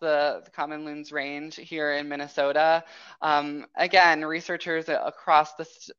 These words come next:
across North America are working to understand the relationship between water quality and loon productivity. Um, there's a number of factors that go into changes of water quality,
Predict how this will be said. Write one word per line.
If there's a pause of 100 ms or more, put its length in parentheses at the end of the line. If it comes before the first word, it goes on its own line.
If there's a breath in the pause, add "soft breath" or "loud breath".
(240)
across
North
America
are
working
to
understand
the
relationship
between
water
quality (360 loud breath)
and
loon
productivity. (540 loud breath)
Um,
there's
a
number
of
factors
that
go
into
changes
of
water (100)
quality,